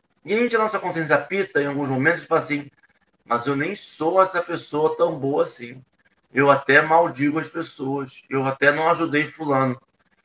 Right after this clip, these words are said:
Isso vai ficando na nossa cabeça que a gente vai largando de mão. A gente vai falando assim, "Ah, essa aqui eu perdi a oportunidade. Na próxima eu tento." E aí a gente vai lembrando que na próxima eu não vou tentar da mesma forma.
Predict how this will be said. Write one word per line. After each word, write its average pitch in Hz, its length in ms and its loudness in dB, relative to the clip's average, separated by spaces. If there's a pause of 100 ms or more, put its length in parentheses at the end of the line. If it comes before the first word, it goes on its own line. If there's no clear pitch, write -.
(140)
Isso 202 260 -2
vai 160 220 10
ficando 214 180 6
na 196 120 8
nossa 185 200 4
cabeça 143 760 6 (600)
que - 80 2
a 190 40 6
gente 208 160 0
vai 233 300 4 (340)
largando 254 440 8
de - 60 -2
mão. 247 320 0
A - 480 -20
gente - 140 -14
vai 302 140 8
falando 262 140 2
assim, 240 160 -2
"Ah, 220 500 8 (760)
essa 196 240 -2
aqui 185 120 -4
eu 220 100 6
perdi 190 340 2
a 196 40 6
oportunidade. 160 920 0 (440)
Na 165 160 8
próxima 190 500 4
eu 190 40 -4
tento." 156 640 -2
E 160 80 -2
aí 208 100 6
a 233 40 2
gente 240 180 -4
vai 202 160 8
lembrando 175 500 4
que 165 60 -10
na 175 180 4
próxima 190 520 2
eu 202 60 -2
não 320 100 -4
vou 330 120 -6
tentar 185 380 4
da 156 120 4
mesma 135 300 -2
forma. - 360 -12